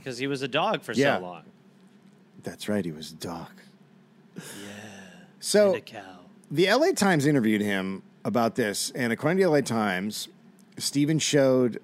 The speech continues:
Speaker 2: a picture of his swearing in from twenty years before.
Speaker 1: "This is me."
Speaker 2: Quote.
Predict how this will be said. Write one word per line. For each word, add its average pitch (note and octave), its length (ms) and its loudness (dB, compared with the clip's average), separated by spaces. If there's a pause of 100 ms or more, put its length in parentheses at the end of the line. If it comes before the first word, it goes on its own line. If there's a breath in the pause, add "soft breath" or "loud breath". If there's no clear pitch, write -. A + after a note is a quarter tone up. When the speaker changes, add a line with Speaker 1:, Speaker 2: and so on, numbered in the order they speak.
(440)
Speaker 2:
a B2+ 80 -2
picture G#2+ 840 2
of A2 140 0
his A2+ 180 -2
swearing C3 520 2
in G2+ 460 -2
from - 180 -8
twenty A2 280 0
years G2 160 0
before. F2 600 -4 (1040 loud breath)
Speaker 1:
"This A2+ 220 -16
is A2+ 160 -14
me." B2 420 -6 (1400)
Speaker 2:
Quote. G2+ 440 -2